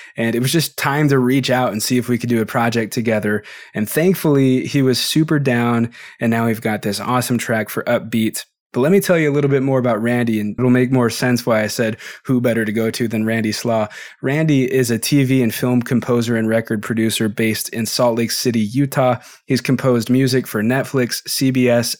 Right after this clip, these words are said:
N B C, A B C, Discovery Channel, E S P N, V H one, M T V, A and E, Hulu, Bravo, Nickelodeon, Animal Planet, <laughs> The Food Network, and honestly, even more than that, guys,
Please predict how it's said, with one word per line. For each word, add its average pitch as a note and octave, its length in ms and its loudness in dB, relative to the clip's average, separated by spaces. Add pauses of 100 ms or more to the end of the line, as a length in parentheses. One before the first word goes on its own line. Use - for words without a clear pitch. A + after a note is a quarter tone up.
N C3 200 2
B B2 120 2
C, A#2 440 0
A B2 160 2
B A#2+ 180 2
C, A#2 380 0
Discovery B2 500 0
Channel, B2 500 -2
E C3+ 140 0
S B2 100 0
P B2 200 -2
N, A#2 220 0
V B2 260 0
H - 180 -4
one, B2 340 0 (320)
M D3+ 200 2
T D3 240 2
V, C3 420 2
A C#3 280 2
and A#2+ 240 -2
E, C3 360 2 (320)
Hulu, C#3+ 460 2
Bravo, C3+ 460 4
Nickelodeon, C3 800 2
Animal C3+ 320 0
Planet, B2+ 440 -2
<laughs> - 0 -
The - 80 -6
Food C3+ 340 2
Network, B2+ 480 0 (340)
and C3 80 0
honestly, D3 640 4 (200)
even F3+ 300 4
more D3+ 220 2
than B2+ 160 4
that, A2 240 0
guys, G2 340 -4